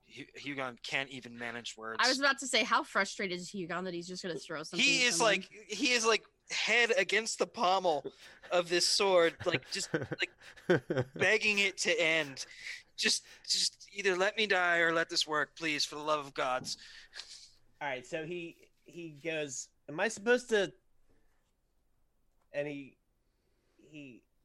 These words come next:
Speaker 4: walks over to this empty spot, and he just jams it in.
Speaker 1: <laughs> Uh, eh.
Speaker 3: It's Eno's, it's how Eno goes about life, really.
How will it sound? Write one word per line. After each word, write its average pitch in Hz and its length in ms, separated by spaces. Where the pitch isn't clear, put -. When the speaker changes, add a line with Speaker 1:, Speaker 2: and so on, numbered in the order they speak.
Speaker 4:
walks 151 360
over 147 300
to 135 240
this 127 580
empty 131 280
spot, 131 480
and 139 140
he 143 60
just 135 260
jams 120 320
it 107 80
in. 92 240
Speaker 1:
<laughs> 208 140
Uh, 147 400
eh. 156 160
Speaker 3:
It's 143 160
Eno's, 151 560
it's 160 180
how 156 200
Eno 139 180
goes 120 220
about 107 200
life, 98 280
really. 90 280